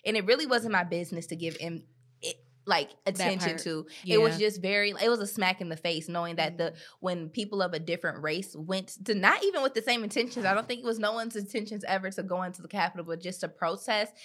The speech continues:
Speaker 1: and have their voice heard outside the Capitol, people were trampled with horses, shot with guns,
Speaker 2: Great.
Speaker 1: bear maced,
Speaker 2: It was great.
Speaker 1: held, no,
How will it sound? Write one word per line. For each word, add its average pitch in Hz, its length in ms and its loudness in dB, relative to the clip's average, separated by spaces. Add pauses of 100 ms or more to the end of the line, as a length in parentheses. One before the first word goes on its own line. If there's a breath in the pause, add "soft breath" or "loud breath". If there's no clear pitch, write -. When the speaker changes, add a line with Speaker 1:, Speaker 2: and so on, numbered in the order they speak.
(120 loud breath)
Speaker 1:
and 170 140 -4
have 180 200 4
their 175 120 0
voice 170 260 -2
heard 202 280 2
outside 226 320 0
the 226 60 -6
Capitol, 254 540 -4 (220 loud breath)
people 214 260 -2
were 170 400 2 (280 soft breath)
trampled 190 460 -2
with 165 140 -4
horses, - 600 -4 (200 soft breath)
shot 202 400 0
with 180 260 -6
guns, 147 480 -6
Speaker 2:
Great. 160 320 -2
Speaker 1:
bear 190 320 6
maced, 151 560 -6
Speaker 2:
It 175 60 -6
was 165 160 -6
great. 147 180 -6
Speaker 1:
held, 208 300 6
no, 226 200 6